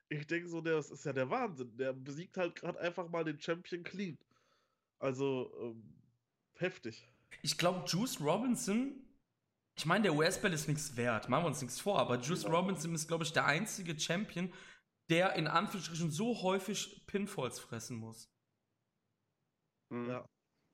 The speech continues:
Speaker 3: Ja.
Speaker 2: Also die letzten, also seit er jetzt den ersten Mal den, den Titel geholt hat, letzter von Jay White, er hat oft gefressen. Gegen Cody, gegen Beretta. Also quasi, er muss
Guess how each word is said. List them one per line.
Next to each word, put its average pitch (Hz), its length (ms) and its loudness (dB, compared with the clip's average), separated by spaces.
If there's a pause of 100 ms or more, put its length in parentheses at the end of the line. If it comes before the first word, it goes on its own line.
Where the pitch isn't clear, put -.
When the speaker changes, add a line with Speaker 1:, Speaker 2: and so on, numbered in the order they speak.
(120)
Speaker 3:
Ja. 117 80 0
Speaker 2:
Also 165 240 6
die 156 180 -6
letzten, 190 680 -2
also 151 340 0
seit 160 280 4
er 202 60 4
jetzt 180 200 -2
den 165 80 -8
ersten 190 280 0
Mal 175 80 -2
den, 151 180 -4
den 147 180 -2
Titel 170 200 -2
geholt 185 200 0
hat, 180 100 -2
letzter 170 240 -2
von 147 160 -2
Jay 135 200 -2
White, 151 320 2 (500)
er - 120 0
hat 151 160 -6 (760)
oft 156 400 2
gefressen. 120 540 -4
Gegen 131 200 -4
Cody, 190 720 -4 (440)
gegen 147 180 -2
Beretta. 151 800 2 (200)
Also 160 220 4 (460)
quasi, 196 480 2
er 185 120 8
muss 220 380 4